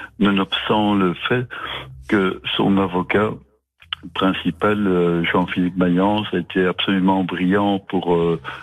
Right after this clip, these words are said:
euh, créer le, le, le doute dans, dans l'esprit des jurés, à savoir, et en recourant à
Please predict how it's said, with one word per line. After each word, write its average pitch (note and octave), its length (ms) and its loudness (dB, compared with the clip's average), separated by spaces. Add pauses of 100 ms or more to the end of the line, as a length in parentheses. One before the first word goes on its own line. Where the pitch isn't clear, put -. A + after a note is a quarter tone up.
(160)
euh, F2 600 2
créer F#2+ 360 2
le, F2+ 400 2
le, F2 300 2
le F2 240 0
doute G#2+ 400 -2 (100)
dans, F2 540 2
dans F#2 240 2
l'esprit F2+ 380 -2
des E2+ 160 0
jurés, G2 520 0 (600)
à F#2+ 100 0 (120)
savoir, F#2 320 0
et F#2+ 200 2
en F2 340 2
recourant G#2 960 -2 (500)
à F#2 80 0